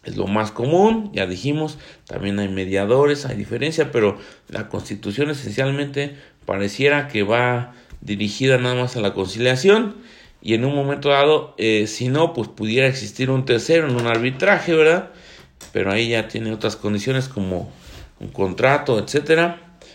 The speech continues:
para que las partes realmente se apaguen, se apeguen a la solución que les da. Porque si no, es más fácil que se echen para atrás,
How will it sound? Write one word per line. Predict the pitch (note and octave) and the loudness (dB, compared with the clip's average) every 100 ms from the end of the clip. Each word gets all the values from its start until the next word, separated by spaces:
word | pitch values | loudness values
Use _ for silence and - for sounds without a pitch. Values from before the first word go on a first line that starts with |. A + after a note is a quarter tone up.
| _ _ | _ _
para | - A2 G#2 | -2 0 -2
que | G#2+ | -2
las | G#2 G2+ | -2 -2
partes | - C3 C3 C#3 | 0 2 2 0
realmente | C3 B2 B2+ B2+ | 2 0 -2 0
se | B2+ | 0
apaguen, | - A2+ A#2 B2+ | 2 2 2 -2
se | - A#2+ | -4 -4
apeguen | - D3+ C3+ C3+ C3+ - - | 4 4 6 0 -4 -14 -10
a | - | -2
la | G2+ | 0
solución | C#3+ C#3+ C#3 C#3 C3+ | 2 0 2 0 2
que | B2+ | 0
les | G2 F2 | 0 0
da. | F2+ - - - _ - _ _ _ _ _ _ _ - - _ _ | 0 0 -6 -20 _ -20 _ _ _ _ _ _ _ -20 -20 _ _
Porque | - - | -10 -8
si | - | -6
no, | A2 A#2+ C#3 C3+ | -2 2 0 0
es | A2+ | -2
más | G#2 G#2+ | -2 -2
fácil | B2 A2+ A2+ | -2 -4 -6
que | - | -8
se | - | -10
echen | G2+ - F2+ | -10 -8 -4
para | G2+ | 0
atrás, | B2+ E3 F#3+ F#3+ - | 0 4 2 2 -8